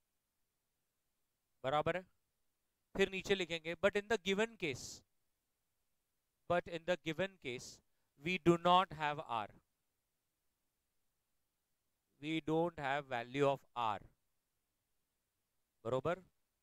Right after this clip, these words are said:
अब नेक्स्ट लाइन, therefore फॉर्मूला है coefficient of determination is equals to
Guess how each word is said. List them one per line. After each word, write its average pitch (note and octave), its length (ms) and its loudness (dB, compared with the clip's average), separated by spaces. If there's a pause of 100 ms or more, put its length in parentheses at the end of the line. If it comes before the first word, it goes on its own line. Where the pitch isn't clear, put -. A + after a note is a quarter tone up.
(400)
अब D3 240 0
नेक्स्ट - 260 -12
लाइन, D3 400 -10 (2250)
therefore D#3+ 340 2 (100)
फॉर्मूला D#3+ 540 2
है D#3 100 -4 (500)
coefficient A3 920 6
of G#3+ 240 2
determination F3 880 -4 (120)
is D#3 220 -4
equals F3+ 460 -2
to F#3 160 -2